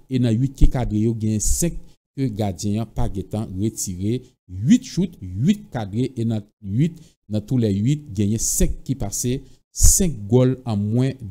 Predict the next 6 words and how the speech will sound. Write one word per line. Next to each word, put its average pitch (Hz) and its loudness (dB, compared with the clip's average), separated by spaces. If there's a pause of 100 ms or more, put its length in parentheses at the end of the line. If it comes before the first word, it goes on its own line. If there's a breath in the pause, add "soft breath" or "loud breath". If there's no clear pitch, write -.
(120)
de 117 4 (640 loud breath)
swasant - 8
minit 110 -2
de 95 -4
je, 104 0 (240 loud breath)
misye 107 -4